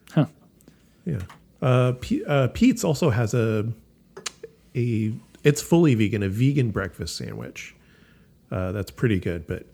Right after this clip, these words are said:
Speaker 2: damn them for not having drive-thrus.
Speaker 1: Yeah, good point. You, you're, Danny's like a Californian who does not wanna get out of his car,
Speaker 2: I do
Speaker 1: even after
Speaker 2: not
Speaker 1: he's home.
Speaker 2: wanna get out of my car.
Speaker 1: <laughs> Yeah.
Speaker 2: I just,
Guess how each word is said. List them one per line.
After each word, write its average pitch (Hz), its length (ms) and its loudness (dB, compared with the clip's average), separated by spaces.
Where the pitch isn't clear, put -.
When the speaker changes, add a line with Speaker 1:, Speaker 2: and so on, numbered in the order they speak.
Speaker 2:
damn 139 280 4
them 135 120 0
for 127 140 -2
not 107 180 -2
having 107 220 -4
drive-thrus. - 800 -10
Speaker 1:
Yeah, 117 140 0
good - 160 -8
point. 104 320 -4
You, 120 220 -2
you're, 139 340 2
Danny's 143 540 0
like 120 180 0
a 113 40 -6
Californian 117 600 0
who 110 140 0
does 104 180 -4
not 117 280 0
wanna 113 240 0
get 110 160 0
out 107 120 0
of 98 60 -4
his 101 100 -6
car, 98 320 -4
Speaker 2:
I 120 120 2
do 151 60 2
Speaker 1:
even 127 140 4
after 107 460 2
Speaker 2:
not 101 80 -2
Speaker 1:
he's 110 180 0
home. 110 260 -2
Speaker 2:
wanna 101 120 -6
get 101 100 -6
out 95 120 -6
of 92 60 -6
my 95 120 -6
car. 95 400 -6
Speaker 1:
<laughs> - 40 8
Yeah. 123 120 2
Speaker 2:
I 120 40 6
just, - 460 0